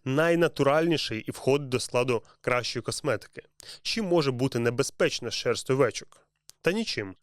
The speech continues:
Але формальдегід, що входить до складу кератинових реконструкцій, дуже токсичний. Його випари небезпечні як для майстра, так і для клієнта. А волосся під впливом формаліну,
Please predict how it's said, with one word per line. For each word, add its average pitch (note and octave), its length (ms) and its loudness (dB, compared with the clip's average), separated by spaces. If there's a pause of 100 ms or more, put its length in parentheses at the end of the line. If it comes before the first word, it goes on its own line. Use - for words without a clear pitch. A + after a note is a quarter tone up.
Але C#3+ 240 4
формальдегід, C3+ 720 0
що - 140 -4
входить D#3 400 2
до C3+ 100 -2
складу D#3 360 -2
кератинових D3+ 720 2
реконструкцій, D#3 800 -4
дуже C#3 400 0
токсичний. C3+ 640 -4 (260)
Його D3 180 4
випари D3+ 360 2
небезпечні B2 640 -2
як A#2 160 0
для A#2+ 140 2
майстра, B2 460 0
так - 200 -4
і B2+ 40 0
для A#2 140 -4
клієнта. A#2 640 -4 (380)
А B2 60 0
волосся C3+ 460 4
під - 180 -8
впливом D#3+ 340 2
формаліну, C3 640 2